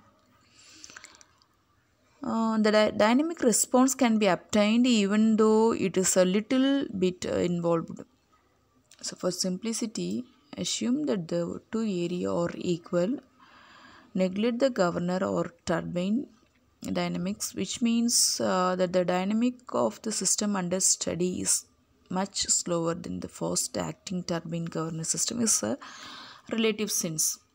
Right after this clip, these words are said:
Also assume that the load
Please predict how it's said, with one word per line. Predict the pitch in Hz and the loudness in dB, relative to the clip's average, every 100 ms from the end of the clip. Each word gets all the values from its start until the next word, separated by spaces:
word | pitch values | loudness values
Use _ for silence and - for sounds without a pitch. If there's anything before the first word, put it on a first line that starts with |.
| _ _ _ _ _ _ _ - | _ _ _ _ _ _ _ -12
Also | - 170 - 240 | -8 -4 0 0
assume | 254 208 240 240 | 0 0 0 -2
that | 254 214 180 | -2 -2 -2
the | 214 | -2
load | 196 175 180 220 269 | 0 0 2 2 -2